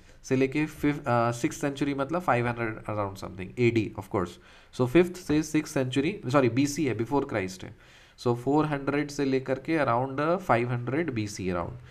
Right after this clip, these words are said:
So फिफ्थ सेंचुरी से सिक्स्थ सेंचुरी बीसी। So what is the time period of पाणिनि? फोर्थ सेंचुरी,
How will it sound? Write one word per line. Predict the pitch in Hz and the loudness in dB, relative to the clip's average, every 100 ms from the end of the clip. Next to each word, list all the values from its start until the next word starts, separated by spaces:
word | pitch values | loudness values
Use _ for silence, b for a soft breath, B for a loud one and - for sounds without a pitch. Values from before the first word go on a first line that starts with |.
| B B - | B B -2
So | |
फिफ्थ | 127 165 170 | 2 4 2
सेंचुरी | - 147 143 143 139 | -2 -4 -2 -2 -2
से | 143 170 | -2 -6
सिक्स्थ | 170 139 - | -4 -6 -4
सेंचुरी | 127 123 135 131 | -6 -4 -2 -2
बीसी। | 95 92 85 - b b b b - | -4 -6 -10 -12 b b b b -2
So | 123 | 4
what | 131 | 4
is | 160 | 4
the | 156 143 | 0 2
time | 139 143 | 2 0
period | 147 147 147 | 0 0 2
of | 147 135 | 0 2
पाणिनि? | 131 139 156 - - - b b _ - - - | 0 0 -8 -10 -16 -20 b b _ -20 -12 -4
फोर्थ | 143 147 147 | -2 -2 -6
सेंचुरी, | - 131 127 127 139 175 | -10 -6 -4 -2 -2 -4